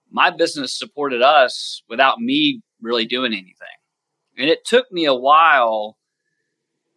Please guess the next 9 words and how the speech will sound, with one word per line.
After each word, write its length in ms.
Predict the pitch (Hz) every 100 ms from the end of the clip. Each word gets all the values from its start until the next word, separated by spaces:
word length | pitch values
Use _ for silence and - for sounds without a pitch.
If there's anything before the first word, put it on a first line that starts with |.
| -
to 100 | 127
get 260 | 110 160
back 260 | 147 139 -
going. 320 | 139 135 101 - _ _ _ _ _ _
And 800 | 123 120 117 117 113 110 107 104 _ _
that's 240 | 135 143 131
about 520 | 110 - 139 160 -
the 80 | -
time 600 | 156 147 147 143 147